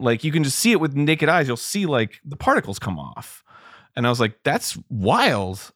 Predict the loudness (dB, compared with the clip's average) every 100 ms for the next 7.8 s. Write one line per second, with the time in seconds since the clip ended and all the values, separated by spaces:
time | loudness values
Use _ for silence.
0 | _ -14 -8 0 0 0 -2 -2 0 2
1 | 2 0 -6 -2 0 -2 -2 2 4 2
2 | 0 -6 -4 -2 -2 -4 -8 -6 -2 0
3 | 2 4 2 2 0 -2 0 2 0 -4
4 | -14 -10 0 2 4 4 4 4 4 4
5 | 0 -4 -4 0 2 2 2 0 -4 0
6 | 4 4 2 2 2 2 0 -2 0 0
7 | 0 0 2 4 2 0 -8 -12